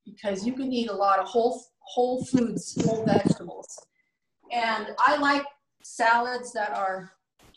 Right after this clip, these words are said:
have a lot of substance to them. I mean, I like the leafy greens and all that, but for some reason, these salads that have a lot of substance, you know, the corn and the edamame and the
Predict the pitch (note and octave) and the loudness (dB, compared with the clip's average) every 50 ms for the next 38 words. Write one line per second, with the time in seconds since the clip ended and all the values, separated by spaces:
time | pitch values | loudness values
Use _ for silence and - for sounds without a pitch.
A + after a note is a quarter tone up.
0 | _ _ _ - - _ _ _ - - - - _ _ _ B3 B3 B3 A#3+ A#3 | _ _ _ -20 -20 _ _ _ -20 -20 -20 -20 _ _ _ -2 0 0 2 0
1 | A3+ A3 G#3+ G#3 - - - A3 A3 G#3+ - - G#3 F#3 F3 - - - G#3+ F3 | 0 0 -2 -4 -6 -6 -6 -6 -6 -8 -10 -12 -12 -10 -10 -10 -12 -10 -10 -8
2 | - - - - - - - _ _ _ _ _ - A#3 B3 C4 B3+ C4+ C4 C4 | -8 -8 -10 -12 -16 -18 -20 _ _ _ _ _ -8 -4 -2 0 0 0 0 2
3 | C#4 D4 D#4+ E4+ - - B3+ A#3 A#3 A3+ B3 A#3 A#3 A#3+ G3+ G#3 A3+ A3+ A3 A3 | 2 2 2 2 0 -2 -4 -4 -2 -2 -2 -4 -4 -6 -8 -8 -8 -8 -6 -6
4 | A3 A3 A3 A3 G#3 G#3 G3+ G3+ G3+ G#3 F#3 F#3 F#3+ - - G#3+ G3 A#3 A#3 - | -6 -6 -6 -6 -6 -4 -4 -4 -2 -2 0 0 -2 -2 -4 -8 -8 -6 -6 -6
5 | - - - _ _ - B3 - - C#4+ D4 D4 C#4+ C#4 C4 B3+ B3 A#3+ A#3 B3 | -6 -10 -18 _ _ -10 -8 0 0 2 2 2 2 0 0 0 -2 -2 0 0
6 | C#4+ D4+ C#4+ - - C#4+ B3+ B3 B3+ B3+ B3+ B3+ - G#3 G3 A3+ A3 G3+ G#3 G3+ | 0 0 -2 -4 -2 0 2 4 4 4 2 0 -2 -6 -6 -4 -6 -6 -4 -2
7 | G3 F#3+ F#3 G3 - - - G#3+ - - - - - - - - - - G#3+ - | -2 -2 0 2 2 4 4 4 2 2 2 2 2 2 2 -2 -6 -6 -8 -8
8 | - - - - - - - - _ _ _ _ _ _ _ _ A3 A3+ - - | -4 0 0 0 0 -2 -10 -20 _ _ _ _ _ _ _ _ -16 -14 -8 -2
9 | B3 A#3+ A#3 A3+ A3+ A3 G#3+ G3+ G3 F#3 F3+ F3 E3 - _ _ A3 A3+ A#3 A3+ | 0 2 2 2 0 0 -4 -6 -8 -8 -8 -8 -8 -10 _ _ -2 0 0 0
10 | G#3+ G#3+ G#3 G#3 G#3 G3+ G3 G3 F#3+ F#3+ F#3 F3+ F3 F3 E3+ E3+ F#3 | 0 -2 -2 -2 -2 -4 -4 -4 -4 -6 -6 -6 -6 -4 -4 -6 -6